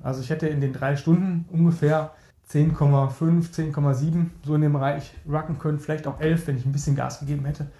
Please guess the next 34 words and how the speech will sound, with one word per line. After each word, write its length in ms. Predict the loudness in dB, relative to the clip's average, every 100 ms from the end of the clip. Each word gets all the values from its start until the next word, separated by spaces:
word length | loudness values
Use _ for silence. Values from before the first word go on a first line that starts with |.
| -20 -20 -8
Was 140 | -4 0
okay 260 | 2 4
wäre. 160 | 4 0 -2
Ja, 140 | -2
ich 120 | 0 0
bin 120 | 0
auch 120 | 0
schon 160 | 0 0
zwölf 340 | 2 0 2
Meilen 400 | 2 4 2 -2
in 80 | -4
unter 480 | -2 0 0 -2 -10 -20 _ _
drei 220 | 0 4 4
Stunden 280 | 6 10
geruckt, 380 | 10 10 6 2
allerdings 440 | 0 2 2 0 2
war 120 | 2
das 180 | 2 0
auch 260 | -4 -4 -10 _
flaches 600 | -14 -8 -8 -6 -8 -12 -8
Terrain. 420 | -2 0 0 -2 -4
Da 100 | -4
gab's 260 | -4 -4
eine 220 | -2 0
Steigung, 400 | 0 2 2 4
die 100 | 4
war 120 | 4 2
am 80 |
Ende. 300 | 2 2 0 -4 -12 -12 -6
Ja, 140 | -2
der 100 | 0
Rest 200 | 0 -2
war 120 | -4
flach 380 | 2 4 4 0